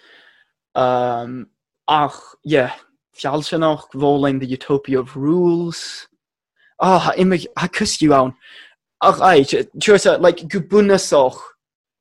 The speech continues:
The Conquest of Bread, uh, The Anarchist Collectives in Spain, The Free Women of Spain.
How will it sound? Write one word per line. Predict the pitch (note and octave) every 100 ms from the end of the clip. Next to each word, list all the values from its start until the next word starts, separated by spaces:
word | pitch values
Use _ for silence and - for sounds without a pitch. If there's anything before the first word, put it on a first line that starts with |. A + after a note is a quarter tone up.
| _
The | _ D#3
Conquest | - F#3+ F#3 F#3 -
of | E3
Bread, | - D#3+ D3 C#3 C3 - - _ _ _ _ _ _ _ -
uh, | C3 B2+ B2+ B2+ A#2+ - _ _ _
The | C#3 E3+
Anarchist | E3+ D#3+ E3 -
Collectives | D#3+ D3+ - C#3 C#3
in | C#3
Spain, | - - C#3 C#3 C#3 C3+ B2+ C3 _ _ _ _ _ _ _ _ _ _ _ _
The | C#3
Free | C#3+ - E3+ E3+
Women | D#3+ D#3 D3
of | C3+
Spain. | - - - C3+ C3 C3+ C3 B2+ B2+